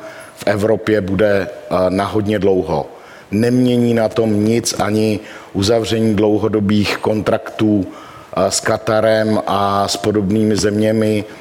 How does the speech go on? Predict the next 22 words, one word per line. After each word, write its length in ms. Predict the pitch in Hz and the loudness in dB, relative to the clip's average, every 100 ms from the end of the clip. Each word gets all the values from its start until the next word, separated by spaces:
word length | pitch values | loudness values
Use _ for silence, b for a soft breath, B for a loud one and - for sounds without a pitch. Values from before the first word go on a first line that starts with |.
| B B - | B B -4
protože 420 | - 104 123 120 | -4 0 0 0
problém 640 | 113 123 117 123 120 117 120 | 0 0 2 2 2 2 2
není 300 | 131 131 107 | 4 2 2
v 100 | - | -2
plynu, 560 | 104 92 90 95 117 117 - - - - - | -2 0 2 0 -2 -6 -14 -20 -20 -20 -4
plynu 260 | 101 104 107 | -2 2 2
je 100 | 98 | 2
dostatek, 800 | 95 - 104 - 110 107 - B B B B | 0 -2 -2 0 2 2 -2 B B B B
problém 480 | - 107 104 110 110 | -2 2 4 4 2
je 80 | 107 | 0
v 100 | 101 | 0
logistice 640 | 107 107 117 - 107 - - | 0 0 -2 0 -2 0 -2
Evropy. 540 | 90 92 90 - 73 B B B | 0 0 -2 -4 -6 B B B
Evropa 440 | 101 110 113 113 104 | -2 0 0 0 0
nemá 800 | 110 120 123 117 113 110 104 B B B B | 2 2 2 2 0 -2 -4 B B B B
aktuálně, 840 | 113 - 117 113 110 107 107 98 - | -6 -2 0 2 2 2 0 0 0
jak 460 | 98 92 117 - - | 0 2 2 0 -2
ten 300 | 117 104 95 | -2 -2 -4
plyn, 540 | - 110 110 104 107 B B B B - | -2 0 2 0 -2 B B B B -4
a, 280 | 95 98 95 | -2 0 -2
sem 260 | - 107 98 | -2 0 2
dostat. 600 | 104 - 90 - - | 0 0 -2 -4 -12